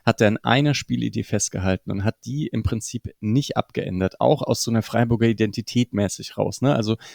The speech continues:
wir spielen hier flache Bälle und so weiter, ne? Das wird, das, das gehört irgendwie einfach so zu uns dazu. Und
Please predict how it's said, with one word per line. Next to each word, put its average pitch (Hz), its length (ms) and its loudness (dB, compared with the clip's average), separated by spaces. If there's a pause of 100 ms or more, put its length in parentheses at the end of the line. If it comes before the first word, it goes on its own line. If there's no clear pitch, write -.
(140)
wir 131 140 6
spielen 123 360 2
hier 113 280 2
flache 107 420 2
Bälle 95 340 2
und 95 160 -4
so - 140 -6
weiter, 92 300 0
ne? 127 180 2
Das 110 280 -2
wird, 120 200 2
das, - 320 -6
das - 300 -6
gehört 123 340 4
irgendwie 110 320 -2
einfach 104 260 0
so - 140 -8
zu - 220 -10
uns 110 180 -8
dazu. - 380 -10 (560)
Und 110 500 2